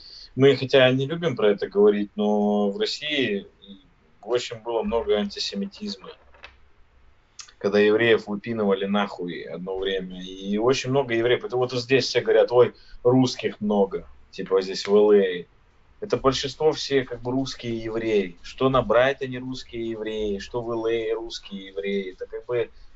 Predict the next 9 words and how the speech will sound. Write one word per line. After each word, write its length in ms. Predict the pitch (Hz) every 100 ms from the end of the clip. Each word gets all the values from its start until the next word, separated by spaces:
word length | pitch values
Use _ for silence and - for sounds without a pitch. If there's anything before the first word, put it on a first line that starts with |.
| -
они 320 | 110 147 156
русскоязычные, 1040 | 143 147 - 147 143 170 165 - 107 90 -
это 180 | 95 98 -
да, 360 | 107 113 92 -
но 240 | 98 117
это 160 | 127 123
евреи 520 | 117 117 127 131 110
в 80 | 98
основном. 520 | 87 - 90 92 87